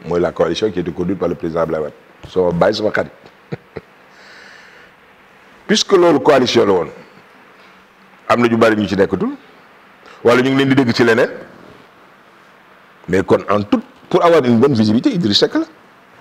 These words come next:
Kon, pour man, tey, mooy chef de l'opposition. Parce que le président Abdoulaye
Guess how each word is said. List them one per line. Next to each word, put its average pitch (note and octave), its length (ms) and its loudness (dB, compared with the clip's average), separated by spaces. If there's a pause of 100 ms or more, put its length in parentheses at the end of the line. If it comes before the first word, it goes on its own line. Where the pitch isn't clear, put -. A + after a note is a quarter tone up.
(2000)
Kon, F3 160 4 (1200)
pour G3+ 160 4
man, C#3+ 200 2 (840)
tey, D3+ 300 4 (800)
mooy A#2+ 120 2
chef G#2+ 160 0
de G2+ 80 0
l'opposition. E2 460 -4
Parce - 100 -6
que - 80 -6
le C3+ 80 0
président A#2+ 240 0
Abdoulaye G2+ 200 2